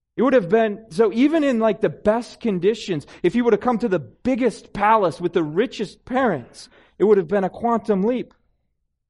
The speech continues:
But even in his birth, we see intentionality of humility. He's born into a seemingly sinful situation, to a seemingly ordinary girl in an insignificant town.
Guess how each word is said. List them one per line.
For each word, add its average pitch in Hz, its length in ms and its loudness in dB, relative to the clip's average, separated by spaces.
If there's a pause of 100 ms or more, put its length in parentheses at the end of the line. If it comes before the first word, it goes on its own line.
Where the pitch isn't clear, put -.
(100)
But 202 180 4
even 285 280 0
in 262 180 2
his 175 200 -4
birth, 175 560 -4
we 175 100 -6
see 220 520 -8 (440)
intentionality 196 1040 -2 (260)
of 147 120 -10
humility. 185 720 -4 (800)
He's 175 160 -6
born 220 320 0
into 202 300 -6
a 170 80 -4
seemingly 202 880 -6 (300)
sinful 214 580 -6
situation, 185 1040 -8 (800)
to 185 60 -8
a - 20 -10
seemingly 220 480 -2
ordinary 202 640 2
girl 170 520 -4 (800)
in 185 120 -4
an 196 160 0
insignificant 196 840 -4
town. 226 320 -2